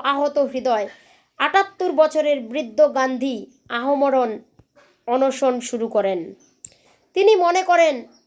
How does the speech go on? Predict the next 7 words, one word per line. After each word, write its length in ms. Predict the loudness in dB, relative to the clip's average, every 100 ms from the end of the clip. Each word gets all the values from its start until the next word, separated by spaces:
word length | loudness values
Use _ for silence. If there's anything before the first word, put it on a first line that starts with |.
| -14
ভদ্রভাবে, 680 | -6 -6 0 -2 0 2 2
নম্রভাবে 680 | 2 -2 2 2 2 0 0 -2 -8 _
সারা 380 | -10 -2 0 0
পৃথিবীকে 480 | -4 -12 -10 -4 -4
নাড়িয়ে 420 | -2 -2 0 0
দেওয়া 240 | 0 -2 -4
যায়। 280 | -6 -10